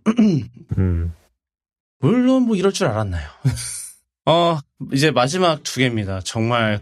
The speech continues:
Speaker 1: 큰 건.
Speaker 2: 아이고.
Speaker 1: 아, 아, 진짜. 뭐부터 할까요?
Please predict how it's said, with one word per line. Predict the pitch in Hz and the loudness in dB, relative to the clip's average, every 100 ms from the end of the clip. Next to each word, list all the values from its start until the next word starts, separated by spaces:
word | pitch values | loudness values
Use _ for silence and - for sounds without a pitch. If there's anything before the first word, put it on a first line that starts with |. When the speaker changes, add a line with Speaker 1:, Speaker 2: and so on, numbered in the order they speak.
| - | -6
Speaker 1:
큰 | - 220 | -4 -2
건. | 208 156 - 151 - _ _ - - - | 0 -2 -6 -18 -20 _ _ -20 -14 -2
Speaker 2:
아이고. | 101 95 85 | 0 0 0
Speaker 1:
아, | 165 139 - - - | -2 -2 -8 -18 -8
아, | 170 165 160 | -2 0 0
진짜. | 147 - - 120 117 - _ _ _ _ - - | -4 -10 -6 -6 -6 -12 _ _ _ _ -16 0
뭐부터 | 143 165 180 | 2 2 2
할까요? | 165 139 123 135 117 | 0 2 0 2 -2